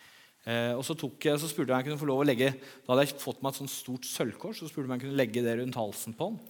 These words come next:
Eh, og det fikk jeg lov til, eh, og la korset rundt halsen på han, og så spurte jeg om jeg kunne få lov å be en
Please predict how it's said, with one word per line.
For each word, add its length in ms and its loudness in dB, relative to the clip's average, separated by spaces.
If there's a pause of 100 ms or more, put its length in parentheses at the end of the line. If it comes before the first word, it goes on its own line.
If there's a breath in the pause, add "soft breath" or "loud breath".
(920 soft breath)
Eh, 420 -6
og 100 0
det 120 8
fikk 120 0
jeg 80 4
lov 220 2
til, 240 2 (880 soft breath)
eh, 240 -2
og 320 2
la 80 6 (160)
korset 260 -6
rundt 140 -4
halsen 320 -2
på 80 0
han, 80 -4
og 60 -4
så 80 -4
spurte 180 0
jeg 60 4
om 80 0
jeg 80 -10
kunne 160 -10
få 80 -2
lov 100 2
å 80 0
be 140 4
en 100 -4